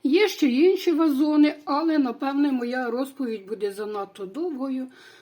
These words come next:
тому зупиняюся на цьому. Хочу показати ще рослинки, які, я сподіваюся, також в невдовгому часі зможу вам показувати як свої вазони.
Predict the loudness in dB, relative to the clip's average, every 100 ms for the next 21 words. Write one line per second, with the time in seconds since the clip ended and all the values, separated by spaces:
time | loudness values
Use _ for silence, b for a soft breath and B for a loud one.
0 | B _ -6 -2 -2 -4 -6 -6 -6 -6
1 | -4 -6 -6 -10 -10 -18 b b b b
2 | -14 -10 -4 2 2 2 0 -2 -4 -4
3 | -6 -4 -4 -2 -4 -6 -8 -8 -10 B
4 | B -8 -8 -4 -2 0 -2 -2 -2 -2
5 | 0 2 2 -2 -4 -2 -2 -4 -4 -8
6 | -10 -4 -4 -4 -4 -6 -6 B B B
7 | -4 -2 -2 -2 -2 -2 -4 -2 -4 -6
8 | -8 -4 -4 -2 -4 -2 -2 -2 -4 -4
9 | -6 -8 -4 0 2 0 -2 -4 -6 -6
10 | -6 -4 -4 -4 -6 -6 -6 -6 -6